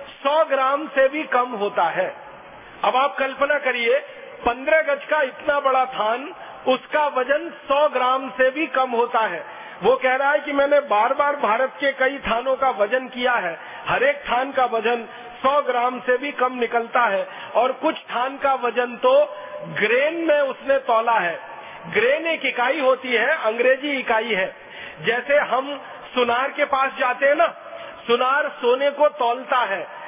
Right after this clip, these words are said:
तो एक तौल होती है जो दस ग्राम की होती है और एक तौल दस ग्राम से भी कम की होती है। तो तोला जिसको हम कहते हैं ना, वो दस ग्राम का होता है।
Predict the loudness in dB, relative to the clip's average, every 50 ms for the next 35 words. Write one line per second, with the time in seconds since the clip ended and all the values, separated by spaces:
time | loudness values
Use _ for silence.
0 | -16 -16 -16 0 4 6 6 6 6 2 2 4 4 4 4 4 0 -4 -2 0
1 | 2 2 2 2 4 2 2 2 0 -4 -2 0 0 0 -2 -6 -10 -16 -18 -18
2 | -18 -18 -18 -14 -6 0 2 2 2 2 0 -4 -4 -4 -2 0 0 2 2 0
3 | -2 -6 -4 -2 0 0 0 0 -2 -2 -2 -2 -2 -2 -6 -14 -20 -20 -20 -18
4 | -16 -16 -16 -4 0 2 2 2 2 0 0 0 2 2 0 -2 -4 -2 0 0
5 | 0 -2 -2 -4 -4 -4 -4 -6 -4 -2 0 0 -2 -4 -2 0 0 0 0 -2
6 | -4 0 -2 -2 -2 -2 -6 -4 -2 0 0 0 0 -2 -2 -2 -2 -4 -8 -14
7 | -20 -20 -18 -16 -16 -16 -8 2 4 4 4 4 0 -2 4 6 6 6 6 4
8 | 2 2 2 0 -2 -6 -8 -2 2 4 4 4 4 -2 0 0 0 0 0 2
9 | 2 2 2 4 4 4 2 4 2 0 2 2 0 0 0 0 2 2 2 0
10 | 0 0 2 2 2 0 0 0 2 2